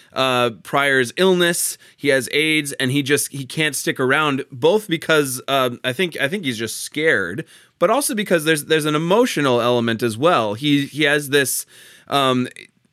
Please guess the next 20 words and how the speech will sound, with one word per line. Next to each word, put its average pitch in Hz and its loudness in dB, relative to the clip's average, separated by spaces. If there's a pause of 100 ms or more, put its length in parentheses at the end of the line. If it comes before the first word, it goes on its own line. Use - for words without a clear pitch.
(800)
at 139 2
least, 151 2
at 147 0
least 170 0
Pryor 156 2
accuses 151 0
him 127 2
of, 120 2 (100)
of 120 2
not 131 -2
being 139 0
able 139 2
to 131 2 (680)
be 143 2
there 139 2
emotionally 131 2
when 120 0
it 107 -4
gets 113 -2
hard, 110 -4